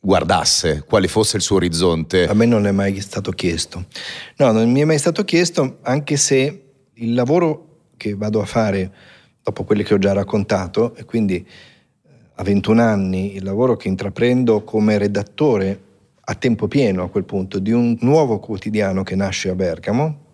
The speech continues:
Speaker 2: mm, sostenuto da una cooperativa di giornalisti della quale entro a far parte, quel lavoro lì ha da un certo punto di vista una natura politica per me.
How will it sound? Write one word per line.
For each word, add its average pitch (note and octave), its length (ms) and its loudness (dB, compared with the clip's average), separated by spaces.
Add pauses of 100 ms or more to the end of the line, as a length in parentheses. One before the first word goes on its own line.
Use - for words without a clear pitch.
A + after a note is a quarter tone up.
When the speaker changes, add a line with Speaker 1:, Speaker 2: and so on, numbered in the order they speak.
(300)
Speaker 2:
mm, F2+ 140 -6
sostenuto G#2+ 540 -2
da F#2 160 2
una F#2 160 0
cooperativa F#2+ 500 -4
di F#2 120 -2
giornalisti G#2 680 0
della F2+ 240 -6
quale F#2+ 280 -2
entro F#2 220 -4
a - 20 -6
far A#2 180 -6
parte, G2 460 -6 (720)
quel E3 140 4
lavoro D#3 260 6
lì A#2+ 480 0
ha A#2 240 0
da A2 120 0
un A#2 180 -2
certo C3+ 260 -4
punto D#3 240 -2
di E3 120 0
vista G3+ 440 0
una B2 240 2
natura A#2 460 -2
politica G2+ 580 -2
per F#2 160 -6
me. F#2 220 -10